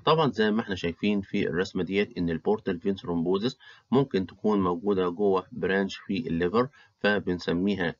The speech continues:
انتراهيباتيك، ممكن تكون موجودة في المين ترانك زي ما حضراتكم شايفين، وممكن تكون بارشال ثرومبوزيس مش عاملة كومبليت اوكلوجن لليومن بتاعنا، أو كومبليت اوبستراكشن ومفيش بلاد فلو بيقدر يعدي من إيه؟ يعدي من.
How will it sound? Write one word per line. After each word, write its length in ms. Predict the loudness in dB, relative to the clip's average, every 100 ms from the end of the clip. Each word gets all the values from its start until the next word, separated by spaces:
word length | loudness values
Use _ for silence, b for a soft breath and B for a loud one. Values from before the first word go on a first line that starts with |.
| 0
انتراهيباتيك، 840 | 0 0 -2 -2 -4 -2 0 -4 B B 0
ممكن 320 | 0 2 -4
تكون 300 | 0 2 4
موجودة 420 | 2 2 2 2
في 340 | -2 -2 -2 -2
المين 560 | -2 2 2 2 0 -2
ترانك 440 | 2 2 2 -6
زي 220 | -4 -2
ما 120 | -2
حضراتكم 400 | -2 -2 -2 -4
شايفين، 440 | -2 -4 2 2 2 B B B
وممكن 440 | 2 2 4 2 0
تكون 320 | 0 0 0 2
بارشال 480 | 2 2 2 0 2
ثرومبوزيس 600 | 0 2 0 0 -2 -4
مش 140 | -4
عاملة 280 | 0 2 2
كومبليت 460 | 0 -2 0 -2 -2
اوكلوجن 440 | -4 -2 0 -2
لليومن 720 | 0 0 -2 -4 0 0 0
بتاعنا، 400 | -2 0 2 0 B B B B
أو 160 | 2 2
كومبليت 500 | 2 0 2 2 0
اوبستراكشن 640 | 0 -2 -2 -2 0 0
ومفيش 480 | 0 0 -2 0 -4
بلاد 260 | 0 -2 -2
فلو 260 | -2 0
بيقدر 380 | 0 0 0 0
يعدي 540 | -2 -2 -2 -4 -4 -2
من 160 | -2
إيه؟ 300 | -2 -2 -4 -6
يعدي 500 | -4 -2 -2 -4 -4
من. 280 | -2 -4